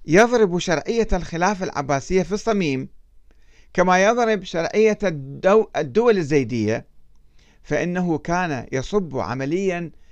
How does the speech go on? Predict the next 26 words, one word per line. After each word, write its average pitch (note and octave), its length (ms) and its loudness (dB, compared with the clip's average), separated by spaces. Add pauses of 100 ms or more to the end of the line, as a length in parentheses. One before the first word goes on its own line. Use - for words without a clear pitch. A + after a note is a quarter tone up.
(160)
في D3 160 -4
صالح F3+ 420 -2
الدولة E3 440 0
الفاطمية B2+ 920 -4 (240)
اللي D#3+ 160 0
هي F#3+ 180 4
أيضًا F#3 300 0
إمامية، C#3+ 560 -2 (1000)
ولذا E3+ 560 2 (520)
كان D3 200 0
لا C#3+ 160 4
بد D3 280 -2
من C#3+ 180 -2
التنظير C3+ 640 -4
للاثني G#3+ 580 -2
عشرية A2 680 -4 (520)
من D3+ 240 -4
أجل D#3 340 -2
ضرب D3+ 380 -2
شرعية D3+ 540 -2
الدولة E3+ 360 -2
الفاطمية، A#2 720 -6 (760)
إضافة F3 500 2
إلى C3 300 -6
التشكيك G3+ 760 -6 (440)
بصحة E3 520 -4